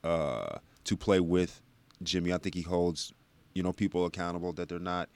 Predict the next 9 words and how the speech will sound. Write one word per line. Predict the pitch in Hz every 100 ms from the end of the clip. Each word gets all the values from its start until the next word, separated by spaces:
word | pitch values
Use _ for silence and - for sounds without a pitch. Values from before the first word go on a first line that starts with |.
| - - - _ _ _ - - - _
necessarily | 92 95 92 101 95 92
used, | 90 95 92 -
accustomed | 101 87 110 92 90
to | 90
being | 82 87 87
held | 95 101 87
to. | 80 78
So, | - 85 80 78 - - _ _ _ _ _ _ -
um, | 87 82 80 73